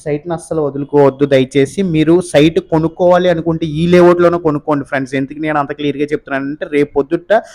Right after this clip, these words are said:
కోట్ల రూపాయలు పెట్టినా సరే రెండు వందల గజాలు రాదు. నేను అంత క్లియర్గా చెప్తున్నాను. ఎందుకంటే ఈ ఆ-, దీని ఆపోజిట్లో పవన్ కళ్యాణ్ గారి ఇల్లు ఉంది,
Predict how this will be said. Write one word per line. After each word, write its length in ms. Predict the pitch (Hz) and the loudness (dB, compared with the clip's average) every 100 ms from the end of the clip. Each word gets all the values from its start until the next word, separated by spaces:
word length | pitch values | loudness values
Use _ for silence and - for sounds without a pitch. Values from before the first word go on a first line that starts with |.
| - _ | -20 _
కోట్ల 260 | 190 196 202 | 4 4 4
రూపాయలు 360 | 180 175 175 175 | 2 4 2 2
పెట్టినా 300 | 170 170 160 | 0 0 2
సరే 220 | 165 196 | 2 2
రెండు 180 | 170 156 | 0 0
వందల 180 | 170 | 0
గజాలు 340 | 160 143 175 180 | 2 2 0 0
రాదు. 380 | 139 151 165 - _ _ _ _ _ _ _ _ _ _ _ _ | 2 4 2 -2 _ _ _ _ _ _ _ _ _ _ _ _
నేను 140 | 135 135 | -2 0
అంత 140 | 135 | 0
క్లియర్గా 300 | 143 143 147 | -2 0 2
చెప్తున్నాను. 420 | 143 131 - 127 | 0 -2 -2 0
ఎందుకంటే 500 | 131 143 147 147 226 - - _ | 0 0 -2 -2 -4 -8 -20 _
ఈ 60 | 135 | -8
ఆ-, 280 | 127 127 143 | 0 2 2
దీని 240 | 143 143 | 0 2
ఆపోజిట్లో 720 | 123 123 160 175 180 202 262 - 151 | 2 4 2 2 0 0 0 0 -2
పవన్ 180 | 139 | 0
కళ్యాణ్ 280 | 139 143 143 | 2 2 4
గారి 160 | 143 139 | 4 2
ఇల్లు 180 | 151 202 | 2 2
ఉంది, 340 | 240 208 | 2 -2